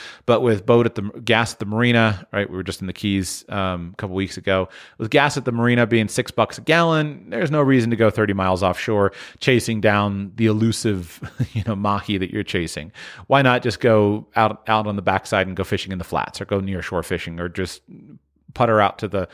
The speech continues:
to the island and do less? And so we all have those choices.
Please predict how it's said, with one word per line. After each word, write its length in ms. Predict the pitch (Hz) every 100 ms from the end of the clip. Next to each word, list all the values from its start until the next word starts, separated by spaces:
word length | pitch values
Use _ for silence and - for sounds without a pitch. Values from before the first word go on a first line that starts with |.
| - - _
to 100 | 135
the 120 | 123
island 380 | 113 104 104 95
and 80 | 92
do 140 | 95
less? 420 | 92 82 - - - - _ -
And 140 | 120
so 220 | 139 127
we 200 | 120 131
all 140 | 135 151
have 200 | 139 120
those 200 | 107 -
choices. 560 | - 139 - - -